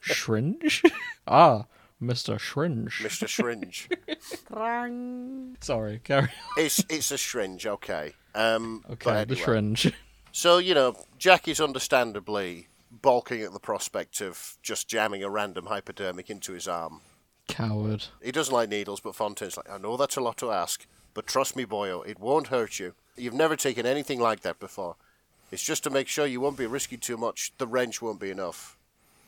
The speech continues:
Speaker 2: And Jack's like, <laughs> "What's gonna happen if I'm allergic to it?" "You're gonna be just fine, boyo. Would you kindly get over it?" <laughs> And then, of course, he jams the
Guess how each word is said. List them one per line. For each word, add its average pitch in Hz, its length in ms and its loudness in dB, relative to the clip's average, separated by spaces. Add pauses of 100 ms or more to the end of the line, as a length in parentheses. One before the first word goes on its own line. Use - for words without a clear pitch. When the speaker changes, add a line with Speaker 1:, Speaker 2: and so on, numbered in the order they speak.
(100)
Speaker 2:
And 110 80 -18
Jack's 120 260 -2
like, 120 160 2 (460)
<laughs> - 440 -4
"What's 175 300 0
gonna 226 220 4
happen 214 320 10
if 196 140 2
I'm 196 140 6
allergic 202 580 6
to 110 200 -4
it?" 85 180 -8 (1300)
"You're 135 180 0
gonna 147 240 6
be 139 160 -2
just 185 300 4
fine, 175 380 12
boyo. 110 580 0
Would 135 200 -6
you 135 100 -4
kindly 160 500 4
get 147 180 4
over 113 340 4
it?" - 360 -8
<laughs> - 60 -20 (1000)
And 156 220 10
then, 156 220 8
of 139 80 2
course, 135 400 6
he 120 320 -2
jams 120 400 0
the 104 340 -4